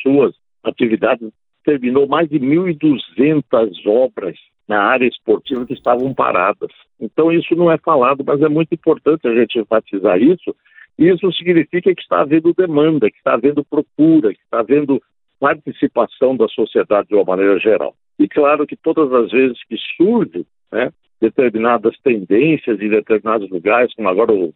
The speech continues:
badminton, badminton, uma coisa assim, né, a gente tem visto aí, eu participei de uma corrida agora, fim de semana,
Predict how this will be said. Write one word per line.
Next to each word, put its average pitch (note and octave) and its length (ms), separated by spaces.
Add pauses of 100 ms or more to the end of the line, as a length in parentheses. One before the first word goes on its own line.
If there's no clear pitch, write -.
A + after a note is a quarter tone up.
badminton, G#2+ 1000
badminton, G2+ 560
uma E2+ 120
coisa C#3 280
assim, D3 260 (480)
né, G#2 160
a D3 160
gente A#2 220
tem C3+ 180
visto C3+ 300
aí, C3 140
eu D3 80
participei C3 400
de A#2+ 60
uma B2+ 140
corrida A2+ 340
agora, G#2 360
fim A#2+ 60
de - 120
semana, C#3 400